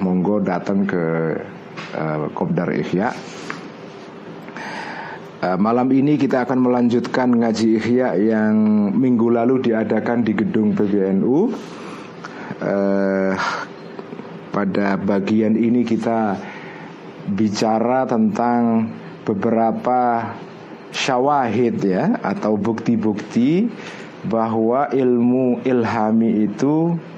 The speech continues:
ada dan pernah terjadi dan dialami oleh para sahabat, para tabi'in, dan para ulama-ulama pada zaman lampau.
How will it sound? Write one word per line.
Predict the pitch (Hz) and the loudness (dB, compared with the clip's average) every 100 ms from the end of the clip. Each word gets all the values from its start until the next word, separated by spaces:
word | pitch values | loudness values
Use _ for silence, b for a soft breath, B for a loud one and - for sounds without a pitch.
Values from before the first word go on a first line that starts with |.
| - | -6
ada | 113 98 90 110 170 | -2 -2 0 0 0
dan | 156 127 139 | 2 2 0
pernah | 127 120 123 | 0 0 0
terjadi | 123 120 107 104 95 92 135 180 | 0 -2 0 0 0 0 2 2
dan | 127 135 | 2 0
dialami | 117 92 95 104 101 110 | 2 2 2 2 2 2
oleh | 90 101 101 98 101 B B - | 2 2 2 0 -4 B B -10
para | - 101 98 95 | -4 -2 0 0
sahabat, | 92 - 92 110 113 104 110 - | -2 -2 -2 -2 0 0 0 0
para | 95 180 - | -2 -2 -2
tabi'in, | - 98 104 98 110 110 | -2 0 2 2 4 4
dan | 98 90 | 2 0
para | 87 90 78 | 0 0 0
ulama-ulama | 85 90 92 76 90 90 87 92 - B B - | 0 2 2 2 2 2 2 0 -4 B B -6
pada | 90 82 | -4 -2
zaman | 85 85 85 85 | 0 0 0 0
lampau. | 80 76 80 73 | -2 -2 -2 -4